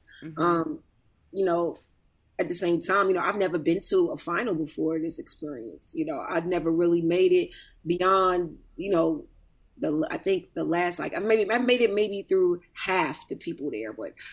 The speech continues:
Speaker 2: I've been kicked off a challenge, you know, uh, you know.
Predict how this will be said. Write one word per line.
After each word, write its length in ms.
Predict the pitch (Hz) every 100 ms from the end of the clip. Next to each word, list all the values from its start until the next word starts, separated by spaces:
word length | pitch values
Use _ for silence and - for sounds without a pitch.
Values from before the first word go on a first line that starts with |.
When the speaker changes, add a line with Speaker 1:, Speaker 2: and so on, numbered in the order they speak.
| -
Speaker 2:
I've 140 | 220 165
been 160 | 147
kicked 320 | - - -
off 240 | 208 247 -
a 100 | 208
challenge, 760 | 247 226 220 220 214 214 214 - - - - -
you 200 | 254 254
know, 640 | 240 240 233 233 233 226 214
uh, 600 | 196 175 170 165 170 165
you 180 | 196 214
know. 280 | 156 147